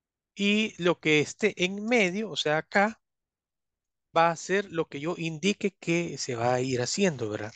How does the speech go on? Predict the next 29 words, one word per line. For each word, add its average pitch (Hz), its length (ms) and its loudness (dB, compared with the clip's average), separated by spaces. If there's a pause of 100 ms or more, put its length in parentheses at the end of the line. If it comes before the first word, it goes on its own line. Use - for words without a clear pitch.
Pero 127 180 4
ahorita 131 300 2
no 139 140 -2
hay 131 100 -2
ninguna 120 260 -4
actividad, 131 380 -2 (560)
le 170 140 4
doy 185 180 6
dos 190 360 2 (100)
clics 202 280 2 (140)
en 151 220 2
el 131 300 0 (680)
nombre 170 340 4
del 180 120 4
formulario, 220 720 4 (760)
mira, 165 220 -2 (300)
si - 200 -8
le 185 160 2
doy 247 300 4
clic 262 240 0
al 170 100 0
formulario, 226 680 2
en 170 160 -2
las 170 100 0
propiedades 196 680 4
me 202 100 4
dice 196 240 2
que 190 240 4
es - 140 0